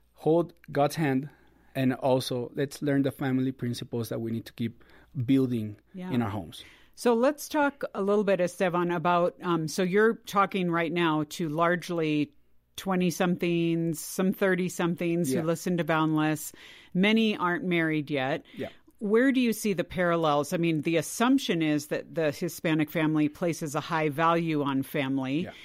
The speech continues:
Speaker 2: and, um, that togetherness and whatnot. But are you seeing younger adults kind of more adopt this attitude of, "Well, I need to focus on my career," or, "I need to be making money," or, "I need to be an, uh,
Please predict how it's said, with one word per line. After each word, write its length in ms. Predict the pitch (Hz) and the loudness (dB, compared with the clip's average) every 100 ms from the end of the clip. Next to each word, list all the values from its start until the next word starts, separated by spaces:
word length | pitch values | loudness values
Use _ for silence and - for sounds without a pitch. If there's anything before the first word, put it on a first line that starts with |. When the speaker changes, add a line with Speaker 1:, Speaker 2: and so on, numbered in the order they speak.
| - - | -20 -8
Speaker 2:
and, 640 | 180 175 160 160 156 156 - | 0 2 2 2 0 -4 -8
um, 440 | 180 156 147 143 147 | -4 -2 0 -2 0
that 280 | 160 - | 0 -2
togetherness 720 | - 151 160 160 156 151 147 | -6 -4 -2 0 2 0 -2
and 120 | 165 151 | -4 -2
whatnot. 400 | 156 165 151 151 | -2 0 -2 0
But 120 | 170 | -2
are 100 | 165 | 0
you 220 | 165 175 | 0 -4
seeing 800 | - - 202 214 240 233 233 247 | -4 -4 0 2 4 4 2 0
younger 480 | 196 185 196 196 190 | -4 0 0 0 0
adults 540 | 180 180 185 190 - | 0 0 0 0 -6
kind 260 | - 196 185 | -6 -2 0
of 100 | 156 | 0
more 280 | 180 175 175 | 0 2 2
adopt 640 | 156 165 160 170 _ - - | 0 2 2 0 _ -16 -8
this 260 | 175 175 - | -4 -2 0
attitude 580 | 170 170 180 202 190 | 0 0 -2 -2 2
of, 280 | 165 156 143 - - - | 2 2 -2 -12 -20 -6
"Well, 120 | 180 | 0
I 100 | 190 | 2
need 160 | 208 185 | 4 2
to 80 | 190 | 0
focus 400 | 202 180 190 185 | 0 -2 -2 -2
on 140 | 170 | 0
my 120 | 165 | 0
career," 540 | 151 185 175 226 202 160 | -2 -6 -2 2 2 2
or, 320 | 143 135 160 | 0 0 -2
"I 200 | 156 190 | 0 0
need 200 | 202 170 | 0 -2
to 80 | 160 | -4
be 280 | 185 175 | -2 0
making 420 | 165 170 170 180 170 | 0 0 -2 -2 0
money," 400 | 202 190 160 151 | 2 2 2 2
or, 120 | 151 | 2
"I 140 | 165 | 0
need 300 | 180 180 156 | 0 -2 -4
to 260 | - 180 156 - - | -2 -2 -2 -6 -10
be 200 | 160 190 | 0 4
an, 320 | 180 170 165 - | 4 2 0 -2
uh, 300 | 170 160 160 | -4 -2 -4